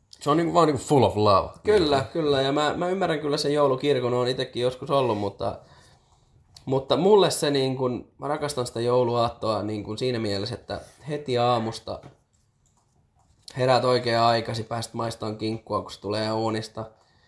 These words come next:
Speaker 2: Sitten saunaan heti aamusauna.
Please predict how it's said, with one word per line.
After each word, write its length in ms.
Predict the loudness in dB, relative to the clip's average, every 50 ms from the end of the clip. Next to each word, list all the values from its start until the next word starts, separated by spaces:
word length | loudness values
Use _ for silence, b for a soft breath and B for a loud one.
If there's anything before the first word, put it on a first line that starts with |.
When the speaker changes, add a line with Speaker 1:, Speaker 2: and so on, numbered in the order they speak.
| _ _ _
Speaker 2:
Sitten 460 | -2 -2 -2 -2 -2 -2 -2 -2 -2 -2 -6 -14 _ _ _ _ _ _ _ _ -6
saunaan 880 | -4 2 4 6 6 6 6 4 2 2 2 2 2 2 0 0 -4 -10 -18 _ _ _ _ _ 0 2
heti 260 | 2 2 2 2 4 6
aamusauna. 760 | 6 6 6 4 2 0 0 2 4 4 4 4 4 2 0